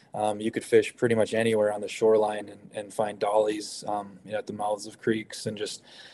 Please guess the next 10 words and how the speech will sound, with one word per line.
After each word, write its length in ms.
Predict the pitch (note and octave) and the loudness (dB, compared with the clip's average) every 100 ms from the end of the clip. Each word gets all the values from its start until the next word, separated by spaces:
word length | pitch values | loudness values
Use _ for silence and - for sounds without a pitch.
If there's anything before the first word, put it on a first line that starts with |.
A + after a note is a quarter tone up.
| - | -12
um, 200 | - G2+ | -6 -4
roaming 320 | G#2 A2 A2 G#2+ | 8 8 10 6
up 140 | - | 4
and 80 | G#2 | 2
down 260 | G#2+ G#2+ G#2+ | 2 2 0
the, 180 | G#2 F#2+ | -2 0
the 320 | A2 G#2 G2+ G2 | 2 2 2 2
Gastineau 380 | G#2+ G#2 A2 G2+ | 2 2 -4 -4
Channel. 680 | - A2 A2 A2 G#2+ G#2+ G#2+ | -2 0 0 0 0 -2 -2
Um, 260 | G2+ G2+ | -2 -2